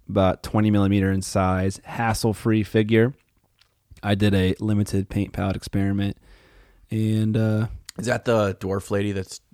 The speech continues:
Speaker 1: Yeah.
Speaker 2: jumping with the axe?
Speaker 1: Yeah.
Speaker 2: That's looking cool.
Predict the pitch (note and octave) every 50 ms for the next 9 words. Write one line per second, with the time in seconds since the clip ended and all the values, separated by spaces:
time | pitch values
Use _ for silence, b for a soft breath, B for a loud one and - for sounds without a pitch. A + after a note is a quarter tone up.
0 | _ _ _ - - - _ _ _ _ - A#3 B3 F#3 B2+ G#2+ G#2+ G#2+ A2 G#2+
1 | G#2 G2 - G2 C2+ - E2+ G2 A#2 - - - - - G#3+ G#3+ F3 A#2 - -
2 | - - - - - C#4+ - G#2 F#2 - - C4 F#3+ -